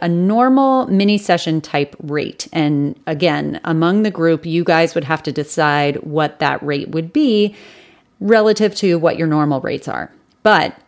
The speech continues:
for that rate, instead of getting one mini session with one photographer, the people who registered would get five or six kind of micro sessions, <laughs> one with each photographer involved. They would go around sort of round robin style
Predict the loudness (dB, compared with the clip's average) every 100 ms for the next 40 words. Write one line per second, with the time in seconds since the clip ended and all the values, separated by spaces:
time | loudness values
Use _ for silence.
0 | _ _ _ _ _ _ -10 0 2 4
1 | 2 0 -2 -4 -4 -6 -6 -2 0 0
2 | 2 2 2 2 0 -4 -2 2 2 2
3 | 2 -2 -2 -4 -2 -2 -2 -2 -2 -2
4 | -4 -6 -2 -2 -2 -2 -2 0 0 -4
5 | _ _ _ _ _ -8 -6 -4 -4 -2
6 | -2 -2 -4 -4 -4 -2 -4 -2 -4 -4
7 | -2 0 0 -2 -6 -6 -4 -6 -6 -14
8 | -20 -20 -20 _ -6 -6 -2 0 0 0
9 | -2 -2 -6 -6 -6 -6 -6 -4 -2 -4
10 | -4 -14 -12 0 2 4 2 0 -2 -6
11 | -4 -4 -2 -4 -4 -6 -4 -2 2 2
12 | 2 0 -2 0 0 2 2 0 -2 -2
13 | -4 -2 -2 -2 -4 -2 -2 2 2 2
14 | -2 -2 -2 -2 0 -2